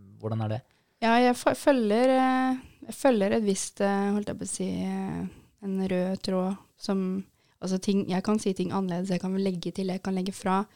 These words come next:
Speaker 2: Ehm, men budskapet er alltid det samme. Eh, og det er, eh, jeg har jo vært i et, eh, veldig stort mørke der jeg ikke har, eh, gjort annet enn å eksistere.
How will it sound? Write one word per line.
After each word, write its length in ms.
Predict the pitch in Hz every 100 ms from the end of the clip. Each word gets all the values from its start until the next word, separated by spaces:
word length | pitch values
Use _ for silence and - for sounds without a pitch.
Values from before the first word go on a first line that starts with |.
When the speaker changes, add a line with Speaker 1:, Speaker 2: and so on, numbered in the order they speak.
| _ _ _ _ _
Speaker 2:
Ehm, 720 | 202 202 196 196 190 190 185 196 - _ _ _ _ _ _ _ _ _ _ -
men 200 | 202 202
budskapet 460 | 208 202 - 196 233 208
er 80 | 208
alltid 180 | 208 -
det 120 | 220
samme. 240 | 214 202 214 - - _ _ _
Eh, 300 | 214 208 208 -
og 80 | 208
det 80 | 208
er, 340 | 202 185 185
eh, 240 | 190 190 202 - - - - _ _ _ _ _ _ _ -
jeg 260 | 220 208 214
har 120 | 202
jo 40 | 202
vært 160 | 196 208
i 60 |
et, 60 | 202
eh, 320 | 196 - 202 - 226 202
veldig 180 | 185 190
stort 140 | 196
mørke 400 | 196 202 - 208
der 120 | 208 190
jeg 80 | 190
ikke 140 | - 202
har, 300 | 180 170 175
eh, 320 | 180 180 180 185
gjort 200 | 190 - 196
annet 140 | 196
enn 120 | 190 185
å 40 |
eksistere. 540 | 202 196 - 170 170